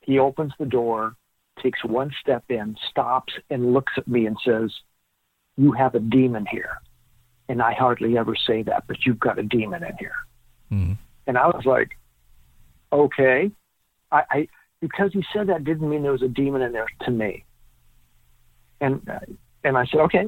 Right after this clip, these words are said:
Speaker 1: And so I followed him in, and he started questioning what was in there. "What are you?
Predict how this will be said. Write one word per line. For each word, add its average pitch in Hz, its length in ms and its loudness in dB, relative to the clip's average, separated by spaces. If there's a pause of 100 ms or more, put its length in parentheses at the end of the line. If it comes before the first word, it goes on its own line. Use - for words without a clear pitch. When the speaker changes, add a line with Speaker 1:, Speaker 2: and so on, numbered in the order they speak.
Speaker 1:
And 156 140 -2
so 143 120 2
I 135 60 2 (140)
followed 151 320 4
him 147 160 -2
in, 147 300 -4 (600)
and 110 120 -8
he 135 220 0
started 135 340 0
questioning 139 720 0
what 120 180 -2
was 123 180 0
in 170 180 2
there. 107 320 -8 (720)
"What 175 180 4
are 143 180 6
you? 143 340 -2